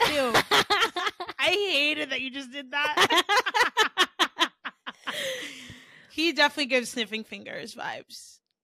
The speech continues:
Speaker 2: He's
Speaker 1: Yeah.
Speaker 2: like, he'll touch a certain part of his body and go,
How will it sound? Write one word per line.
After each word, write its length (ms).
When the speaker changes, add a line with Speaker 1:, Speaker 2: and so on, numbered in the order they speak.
Speaker 2:
He's 320
Speaker 1:
Yeah. 440
Speaker 2:
like, 200
he'll 320
touch 340
a 100
certain 320
part 200
of 60
his 120
body 260
and 80
go, 140